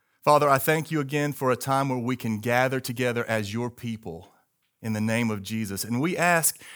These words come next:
this morning that once again you would help us to humbly receive your word, and that it would be planted in us, and that we would be able to apply it in a way, that, that you would cause it to grow in us in a way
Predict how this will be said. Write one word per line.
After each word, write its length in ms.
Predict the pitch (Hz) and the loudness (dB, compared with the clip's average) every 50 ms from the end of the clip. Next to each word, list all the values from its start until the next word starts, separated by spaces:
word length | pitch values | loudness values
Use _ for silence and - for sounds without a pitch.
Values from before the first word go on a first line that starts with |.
| - - - | -20 -12 -6
this 260 | 139 147 180 180 - 165 | -2 -2 0 0 0 -2
morning 440 | 160 156 160 156 143 123 117 117 | -2 -2 -2 -2 0 0 0 0
that 140 | 107 104 - | 0 -2 -2
once 280 | 110 131 160 180 175 - | 0 0 2 2 2 0
again 260 | 151 147 160 151 156 | -2 -2 -4 -4 -2
you 120 | 151 147 | -2 -2
would 80 | 139 135 | -2 -2
help 280 | - 147 151 143 - 147 | 0 0 0 2 4 4
us 280 | 139 131 127 - - | 4 4 4 0 -4
to 260 | - - - 135 123 | -8 -4 -4 -4 -4
humbly 760 | 113 - - - 185 190 208 208 180 165 151 151 143 139 135 - - - - - _ - | -4 -6 -2 2 4 4 4 4 2 0 0 0 -2 -4 -6 -10 -14 -20 -20 -20 _ -8
receive 800 | 117 117 110 - - - - 160 160 160 156 156 151 135 - _ _ _ _ - | -6 -4 -2 0 0 0 0 0 -2 -2 -2 -4 -4 -6 -10 _ _ _ _ -6
your 220 | 117 113 107 107 | -4 -4 -4 -4
word, 600 | 104 110 120 127 139 143 151 156 156 156 151 151 - _ _ _ _ _ _ _ _ - | -6 -4 -2 0 2 2 2 0 0 -2 -6 -10 -14 _ _ _ _ _ _ _ _ -2
and 140 | 131 135 139 | 0 2 4
that 100 | 139 147 | 4 4
it 120 | 151 143 | 2 2
would 200 | 147 147 139 131 | 0 -2 -2 -2
be 220 | 127 139 143 139 - - - _ - | -2 -2 -2 -4 -6 -10 -16 _ -16
planted 580 | - - 170 170 180 196 185 - 185 170 170 - _ _ - | -6 -2 0 2 2 0 0 -4 -6 -8 -8 -12 _ _ -2
in 180 | 156 170 165 | -2 0 2
us, 360 | 139 117 113 113 - - - - - | 0 0 0 0 -2 -2 -2 -4 -6
and 320 | 120 123 120 120 110 104 104 - - _ _ _ - - - - - | -6 -4 -4 -4 -6 -10 -14 -20 -20 _ _ _ -20 -20 -20 -12 -8
that 160 | 123 123 110 | -8 -6 -4
we 100 | 143 156 | -2 -2
would 120 | 156 139 | -2 0
be 100 | 135 147 | 0 0
able 140 | 151 147 143 | 0 0 0
to 140 | - 156 131 | 0 -2 -4
apply 440 | - - - - 180 175 180 180 170 | -4 -4 -6 -2 0 2 4 4 4
it 320 | 156 139 127 - _ _ - | 4 2 0 -4 _ _ -6
in 100 | 139 131 | -2 -2
a 60 | 131 | -2
way, 640 | 123 117 120 123 131 131 131 113 104 104 95 117 120 - - | -2 -4 -4 -2 -2 -2 -2 -2 -4 -6 -6 -8 -8 -6 -6
that, 180 | 131 120 123 | -6 -6 -6
that 260 | - 139 131 127 - 175 | -4 -4 -4 -4 -4 -4
you 60 | 185 | -2
would 140 | 185 156 - | -2 -2 -2
cause 280 | - 175 170 165 147 | -2 -2 -2 0 0
it 140 | 151 - - | -2 -4 -4
to 80 | - 123 | -6 -10
grow 560 | 117 110 120 131 147 165 185 190 185 160 - - - - - | -10 -6 -2 0 2 4 4 4 2 0 -2 -6 -16 -14 -8
in 180 | - 117 113 110 | -4 -2 0 0
us 180 | 107 107 - | 0 0 -2
in 120 | - 131 127 | -2 0 0
a 60 | 120 | 0
way 440 | 117 117 120 123 123 123 117 117 | 0 0 0 2 2 2 2 0